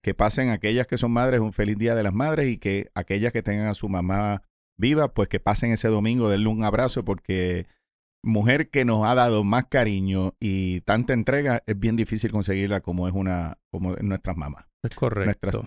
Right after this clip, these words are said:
Speaker 1: nuestras madres. Así que, y saben que si disfrutan Béisbol con Quejones, pueden escribirnos a b c q podcast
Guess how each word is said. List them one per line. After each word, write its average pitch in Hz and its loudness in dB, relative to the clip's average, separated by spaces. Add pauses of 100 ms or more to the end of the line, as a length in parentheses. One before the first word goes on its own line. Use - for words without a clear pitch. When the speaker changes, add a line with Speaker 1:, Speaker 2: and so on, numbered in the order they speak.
(180)
Speaker 1:
nuestras 92 -2
madres. 85 -2
Así 98 0
que, - 0
y 117 -4
saben 127 4 (360)
que 113 2
si 113 4
disfrutan 135 4
Béisbol 131 2
con 131 2
Quejones, 139 2
pueden 113 4
escribirnos 117 2
a 104 0
b 113 2
c 131 -2
q 123 0
podcast - 2